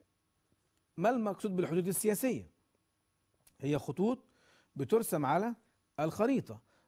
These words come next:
معترف بها دوليا ومن الجيران، تبين الرقعة الأرضية للدولة التي تمارس عليها سيادتها، وتعطي الدولة حق الاستغلال والانتفاع لتلك الرقعة، وتنتهي عندها سيادة الدولة لتبدأ سيادة دولة أخرى.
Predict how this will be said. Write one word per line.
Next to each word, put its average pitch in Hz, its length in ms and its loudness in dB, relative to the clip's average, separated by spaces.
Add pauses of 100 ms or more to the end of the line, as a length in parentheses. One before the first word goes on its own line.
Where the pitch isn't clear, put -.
(140)
معترف 151 480 0
بها 170 260 2
دوليا 143 460 0
ومن 143 260 -2
الجيران، 180 520 0 (520)
تبين 233 300 2
الرقعة 196 340 4
الأرضية 156 400 2
للدولة 180 600 0 (680)
التي 180 280 0
تمارس 185 460 0
عليها 165 420 0
سيادتها، 175 640 -2 (440)
وتعطي 175 520 0
الدولة 175 400 0
حق - 380 -4
الاستغلال 165 680 -2
والانتفاع 180 720 -2
لتلك 190 360 -2
الرقعة، 175 440 0 (460)
وتنتهي 170 500 0
عندها 160 520 -2 (140)
سيادة 165 360 0
الدولة 175 480 2 (320)
لتبدأ 165 500 2
سيادة 147 300 0
دولة 131 520 0
أخرى. 104 280 -6